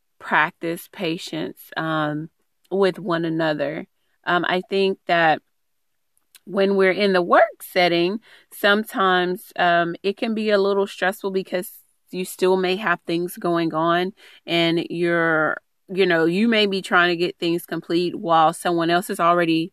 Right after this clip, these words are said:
mentally clocked out <laughs> from work. We all probably have experienced that. And you're like, "Wait, hold on. We still have, like, a few days,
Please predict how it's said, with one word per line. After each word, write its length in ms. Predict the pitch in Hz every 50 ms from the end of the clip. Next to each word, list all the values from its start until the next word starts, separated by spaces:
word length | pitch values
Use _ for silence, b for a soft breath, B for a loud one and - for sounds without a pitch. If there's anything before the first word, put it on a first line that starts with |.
| _ _
mentally 500 | - 170 180 180 185 - - 202 190 175
clocked 460 | 170 - - - 156 160 196 - - 190
out 240 | 175 175 - 220
<laughs> 0 |
from 320 | - - - 220 208 208 208
work. 480 | 208 214 202 - - 233 233 - - B B B B B _
We 460 | - 233 233 226 226 226 226 220 208
all 400 | - 208 208 208 208 214 220 226
probably 540 | - - 208 208 208 208 196 190 196 208 233
have 160 | 226 202 196
experienced 840 | 190 185 208 240 - - 196 202 196 196 196 190 190 190 254 -
that. 260 | - 190 196 196 175
And 100 | 175 185
you're 160 | 190 190 196 196
like, 220 | 185 180 180 -
"Wait, 280 | 208 226 262 269 233 -
hold 260 | 190 214 220 240 240
on. 260 | 233 226 220 208 208
We 140 | 214 233 277
still 260 | - - 220 220 233
have, 280 | 254 294 269 247 233 220
like, 180 | 214 220 269
a 80 | 349 -
few 200 | - 240 240 240
days, 560 | 226 247 262 254 233 208 190 190 208 226 -